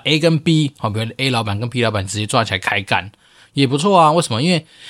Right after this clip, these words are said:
有的时候你那边跟 A 老板瞧，瞧完半天，老板跟你讲啊，A 老板可是我老板，好，老板有些想法，然后他今天说你去跟 B 老板瞧，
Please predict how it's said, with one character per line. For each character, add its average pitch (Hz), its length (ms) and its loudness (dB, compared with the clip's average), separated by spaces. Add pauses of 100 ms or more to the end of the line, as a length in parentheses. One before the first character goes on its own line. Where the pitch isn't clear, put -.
(140)
有 139 120 4
的 139 60 6
时 151 80 4
候 190 60 4
你 147 100 4
那 123 60 2
边 160 180 2
跟 165 220 0
A 165 180 0
老 147 140 4
板 123 160 0
瞧， 113 240 -4
瞧 123 160 -2
完 127 120 0
半 135 200 2
天， 131 120 0
老 123 140 2
板 120 160 0
跟 120 80 -4
你 131 100 -2
讲 107 160 -2
啊， 107 140 -2
A 135 80 0
老 123 80 0
板 101 100 -2
可 101 80 -4
是 101 80 -4
我 107 60 -2
老 92 160 -2
板， 92 180 -4
好， 101 80 -6
老 101 140 -4
板 107 180 -2
有 98 160 -4
些 113 220 -4
想 98 240 -6
法， 98 260 -4
然 104 120 -4
后 107 80 -2
他 113 100 -4
今 117 80 -4
天 104 80 -2
说 110 60 -4
你 110 60 -4
去 139 120 -2
跟 139 160 0
B 139 160 -2
老 123 100 0
板 110 160 -2
瞧， 90 320 0